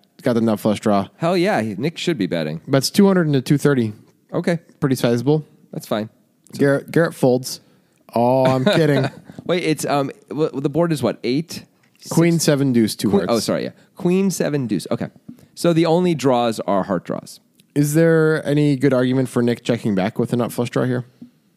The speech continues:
Speaker 2: I don't think so.
Speaker 1: I mean, there's the "it really disguises it when it comes in" argument.
Speaker 2: Yeah, but we're so insanely deep.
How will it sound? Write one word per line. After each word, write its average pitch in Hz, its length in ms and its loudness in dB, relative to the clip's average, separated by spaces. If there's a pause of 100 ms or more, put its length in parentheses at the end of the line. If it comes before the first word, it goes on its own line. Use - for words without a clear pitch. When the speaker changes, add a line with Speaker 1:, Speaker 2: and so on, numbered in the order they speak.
(540)
Speaker 2:
I 101 100 -4
don't 65 180 -8
think - 200 -14
so. - 180 -14
Speaker 1:
I - 80 -4
mean, 139 160 2
there's 135 220 2
the 127 280 0
"it 131 40 0
really 127 340 2
disguises 113 560 0
it 117 80 0
when 107 120 0
it 107 60 -4
comes 101 240 -2
in" 113 80 2
argument. 98 460 -2 (220)
Speaker 2:
Yeah, 196 240 2
but 160 140 2
we're 175 160 2
so 196 360 0
insanely 151 600 -2
deep. 104 340 -2